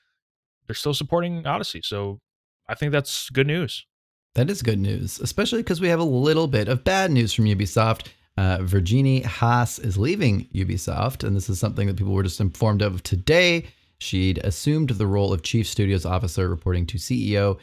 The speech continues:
Speaker 2: Yves Guillemot on September first, twenty twenty. Uh, now, that's, you know, I'm not gonna get in the deep end of it 'cause this is not something I know a hundred percent about,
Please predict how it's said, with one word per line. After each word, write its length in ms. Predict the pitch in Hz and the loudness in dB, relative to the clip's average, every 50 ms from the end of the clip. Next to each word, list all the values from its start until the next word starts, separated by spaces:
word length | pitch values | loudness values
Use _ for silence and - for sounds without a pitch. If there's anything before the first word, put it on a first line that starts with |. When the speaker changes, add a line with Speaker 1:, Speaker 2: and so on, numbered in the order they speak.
| _ _ _ _ - | _ _ _ _ -2
Speaker 2:
Yves 440 | 110 107 110 110 104 90 - - - - _ _ _ _ - - 92 | 0 2 2 2 2 0 -4 -8 -12 -14 _ _ _ _ -8 -4 0
Guillemot 480 | 87 95 92 87 90 110 160 196 214 - _ _ _ _ _ - | 2 4 4 4 4 4 2 2 0 -6 _ _ _ _ _ -2
on 240 | - 98 92 92 - | 0 2 2 2 0
September 380 | - - 104 - 113 110 107 | -2 -4 -2 0 2 0 0
first, 420 | 98 - 98 95 90 - - - - | 2 2 0 0 0 -2 -6 -8 -4
twenty 240 | 110 101 92 90 | -2 0 0 0
twenty. 460 | 85 - - 143 143 127 101 - - - | 0 0 2 2 4 4 2 0 -2 -4
Uh, 200 | - 95 98 98 | -2 0 2 2
now, 160 | 101 107 113 117 | 2 2 0 0
that's, 280 | - - 165 170 - - - - | -2 -4 -6 -6 -6 -12 -12 -10
you 180 | - - 339 | -8 -6 -4
know, 140 | 339 311 254 | -2 -2 -2
I'm 100 | 226 247 | 0 0
not 140 | 269 285 190 | 0 2 2
gonna 100 | 202 175 | 2 2
get 160 | 131 143 127 | 2 2 4
in 60 | 120 | 4
the 80 | 123 107 | 4 4
deep 340 | 90 113 120 123 123 - - _ _ _ - | 4 4 4 4 2 0 -12 _ _ _ 2
end 200 | 120 120 120 117 | 4 6 6 6
of 80 | 113 117 | 6 4
it 140 | 120 113 | 2 2
'cause 80 | - 113 | 2 2
this 100 | 113 101 | 2 2
is 80 | 107 104 | 4 4
not 200 | 110 110 104 - | 4 2 2 2
something 160 | 107 104 104 | 2 2 4
I 80 | 101 | 4
know 120 | 98 95 95 | 2 2 2
a 40 | 92 | 2
hundred 220 | - 135 139 123 | 2 2 2 2
percent 280 | 117 113 - 123 117 - | 2 2 2 0 0 0
about, 380 | 117 104 110 117 117 110 - | 0 2 2 4 2 2 0